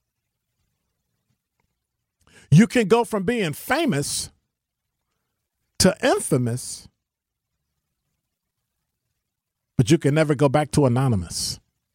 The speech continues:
Once you're in it, I am in radio. I was in law enforcement. Before that,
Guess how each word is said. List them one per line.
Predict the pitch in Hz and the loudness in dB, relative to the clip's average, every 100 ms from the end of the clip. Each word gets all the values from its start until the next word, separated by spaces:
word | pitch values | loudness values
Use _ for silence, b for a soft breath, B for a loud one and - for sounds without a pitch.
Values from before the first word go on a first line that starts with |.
| _ _ _ _ _ _ _ _ - | _ _ _ _ _ _ _ _ 0
Once | 127 185 190 175 | 2 2 0 0
you're | 185 | 0
in | 170 113 | -2 -4
it, | - _ _ - | -10 _ _ -2
I | 180 233 | 0 0
am | 214 196 | -2 -2
in | 196 202 196 190 _ _ _ - | 0 0 -2 -6 _ _ _ 2
radio. | 247 208 143 98 _ _ _ _ _ _ _ - | 2 2 -4 -8 _ _ _ _ _ _ _ 0
I | 170 | 2
was | 175 180 | 2 -2
in | 214 | 0
law | 208 254 | 0 0
enforcement. | 226 - 135 - 104 92 _ _ _ | -2 -4 -6 -4 -10 -10 _ _ _
Before | 160 202 269 247 | 0 0 2 2
that, | 240 302 - | 4 0 -2